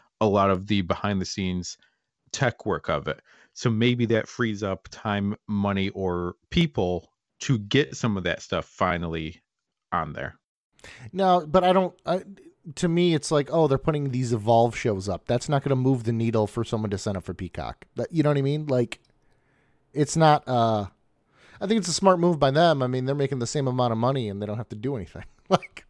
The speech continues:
Speaker 2: um, but we're not here to talk about that, Kevin.
Speaker 1: No?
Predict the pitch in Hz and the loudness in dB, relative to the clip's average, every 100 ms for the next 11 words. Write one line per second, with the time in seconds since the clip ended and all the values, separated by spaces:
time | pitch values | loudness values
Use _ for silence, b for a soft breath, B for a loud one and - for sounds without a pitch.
0 | _ - _ _ - _ _ b b b | _ -20 _ _ -20 _ _ b b b
1 | b b b b _ - 98 82 90 - | b b b b _ -12 -10 -10 -10 -4
2 | 131 - 180 403 453 233 190 180 147 131 | -2 0 2 2 2 0 0 2 2 0
3 | 95 - 80 76 62 62 _ _ _ 123 | -6 -6 -12 -14 -16 -18 _ _ _ -2
4 | 143 | -2